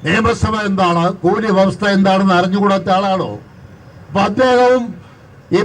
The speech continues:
മോട്ടാർ തൊഴിലാളി യൂണിയന്റെ ഒരു നേതാവ് കൂടിയാണ്. അപ്പൊ മോട്ടാർ തൊഴിലാളികൾ ഒരു പൊ-, ഒരു നാണയത്തിന്റെ ഇരുവശം പോലെ നിൽക്കുകയാണ് കെൽട്രോൺകാരും ഇപ്പുറത്ത് ഈ മോട്ടാർ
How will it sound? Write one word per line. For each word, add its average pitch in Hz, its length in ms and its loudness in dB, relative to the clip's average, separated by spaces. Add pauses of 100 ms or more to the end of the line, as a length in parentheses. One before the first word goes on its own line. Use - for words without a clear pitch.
മോട്ടാർ 233 360 0 (120)
തൊഴിലാളി 226 440 0
യൂണിയന്റെ 226 360 -2
ഒരു 208 160 -4
നേതാവ് 233 400 0
കൂടിയാണ്. 165 420 -6 (680)
അപ്പൊ 202 120 -2 (140)
മോട്ടാർ 214 300 0 (100)
തൊഴിലാളികൾ 240 600 4 (600)
ഒരു 226 160 2 (100)
പൊ-, 185 160 -2 (140)
ഒരു 208 120 0 (100)
നാണയത്തിന്റെ 214 680 0
ഇരുവശം 214 420 0 (100)
പോലെ 214 280 -2
നിൽക്കുകയാണ് 196 520 -2
കെൽട്രോൺകാരും 202 720 -2 (380)
ഇപ്പുറത്ത് 208 460 -2 (680)
ഈ - 20 2 (480)
മോട്ടാർ 196 280 -4